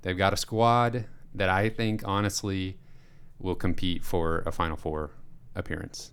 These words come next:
this season. And they're catching Mizzou at home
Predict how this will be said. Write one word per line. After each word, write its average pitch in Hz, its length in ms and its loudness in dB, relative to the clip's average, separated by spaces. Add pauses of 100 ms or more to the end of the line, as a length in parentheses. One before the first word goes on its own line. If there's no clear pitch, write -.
this - 160 -8
season. 98 340 -10 (1000)
And 87 180 0
they're 85 80 0
catching 123 400 2
Mizzou 110 560 4 (340)
at 107 180 2
home 107 460 0